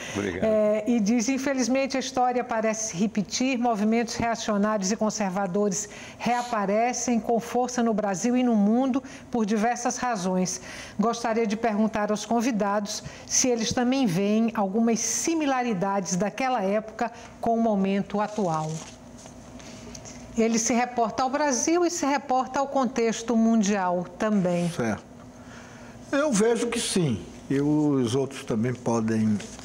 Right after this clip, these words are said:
Speaker 3: dar a opinião dele. Não é exatamente uma repetição. A história nunca se repete exatamente igual, as condições são outras.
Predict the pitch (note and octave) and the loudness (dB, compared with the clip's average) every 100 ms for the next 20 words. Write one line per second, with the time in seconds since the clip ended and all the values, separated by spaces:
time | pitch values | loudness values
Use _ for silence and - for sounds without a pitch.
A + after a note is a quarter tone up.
0 | - F#3+ F3 C3+ C3 A#2 C3 B2 B2 A2+ | -6 -4 0 0 0 0 0 0 0 0
1 | C#3 E3+ G3+ - - - - - F3 D#3+ | 2 0 -2 -8 -12 -14 -16 -4 0 2
2 | E3+ D3 D#3 E3+ F3+ G3 E3+ E3 G3+ A3 | 2 2 2 2 0 0 0 0 2 2
3 | B3+ - B3 - - - - C#3+ A2+ - | 2 0 -2 -2 -4 -2 0 -2 -4 -6
4 | - C3 - - D#3+ E3 F#3 - - F#3+ | -6 -4 -4 -2 0 2 0 -2 0 0
5 | G3 - G3 G#3+ E3 E3 E3+ C#3+ C#3+ D#3 | 0 -2 -2 0 0 0 -2 0 0 0
6 | E3+ F3 E3+ D3 D#3 F3 E3 C#3 B2 - | 2 2 2 2 2 2 2 0 -2 -4
7 | C3+ - D#3 D#3 G3+ F#3+ D3 C3+ - G#2+ | -4 -2 -4 -2 2 2 2 0 -4 -8